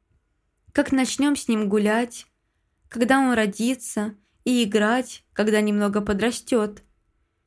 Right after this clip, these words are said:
Это же так здорово, просто уму непостижимо. "Здесь так прекрасно", говорю я Гордею, когда он после плавания присоединяется ко мне. Ложится рядом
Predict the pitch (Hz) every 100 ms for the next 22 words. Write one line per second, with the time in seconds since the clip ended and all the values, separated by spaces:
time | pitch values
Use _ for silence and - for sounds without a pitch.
0 | _ - 269 262 240 233 269 269 226 -
1 | 240 294 277 226 220 220 _ _ _ _
2 | 254 294 294 247 214 226 285 262 214 202
3 | - 233 233 294 254 214 208 208 _ _
4 | _ _ _ _ _ _ _ _ _ _
5 | - 240 202 233 - 277 277 - 233 220
6 | 254 294 320 - 220 208 226 _ 208 220
7 | 220 226 220 214 220 233 226 233 214 208
8 | 208 - _ _ _ _ - 254 285 285
9 | 240 247 247 233 202 220 269 285 262 220
10 | 202 220 214 202 208 220 214 208 226 208
11 | 247 254 247 208 208 208 _ _ _ _
12 | _ _ _ _ _ - 233 226 240 247
13 | - 214 214 254 254 240 220 240